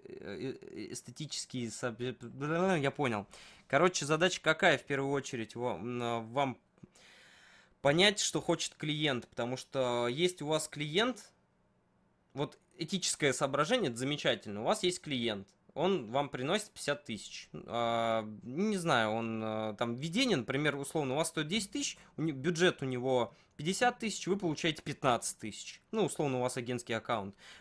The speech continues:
Вдруг приходит крупная компания и говорит: "Я хочу ввестись у вас, давайте подпишем договор на полгода,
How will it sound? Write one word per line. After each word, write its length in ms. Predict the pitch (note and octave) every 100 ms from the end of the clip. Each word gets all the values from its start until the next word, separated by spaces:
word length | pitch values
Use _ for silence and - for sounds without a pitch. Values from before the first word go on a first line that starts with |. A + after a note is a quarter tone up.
| -
Вдруг 220 | A3 B3
приходит 460 | D#3+ - F#3+ D3
крупная 340 | - F3+ F3 E3
компания 460 | F3 G3 B3 A#3
и 40 | F3
говорит: 280 | D#3 C3+ F3
"Я 100 | F3+
хочу 320 | D3+ - D3
ввестись 460 | C#3+ - B3 A#3
у 60 | A3
вас, 300 | G3 F#3+ - - - -
давайте 260 | D#3+ F3+
подпишем 500 | D#3 D3 D#3+ - C#3
договор 340 | B2+ C#3 D#3 C#3
на 100 | C3
полгода, 640 | D3 D3+ G3 A#3+ E3 D3